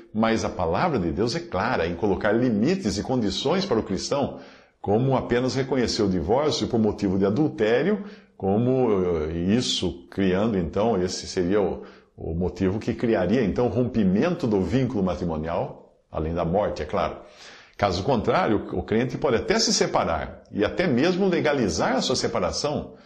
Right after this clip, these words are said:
conforme as leis do país, mas não poderá se casar novamente, a não ser com a mesma pessoa.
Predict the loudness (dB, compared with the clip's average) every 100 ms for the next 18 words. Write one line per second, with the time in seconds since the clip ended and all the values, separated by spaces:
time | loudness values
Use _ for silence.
0 | -20 _ -2 0 0 0 2 2 0 -2
1 | 0 0 0 -4 -10 -6 0 0 2 0
2 | 0 -2 -2 -2 0 0 -2 -4 -6 -4
3 | -4 -2 -2 -2 -2 -2 -2 -2 -4 -2
4 | -2 -2 -2 -2 -2 -4 -6 -4 -6 -6
5 | -8 -8 -10 -12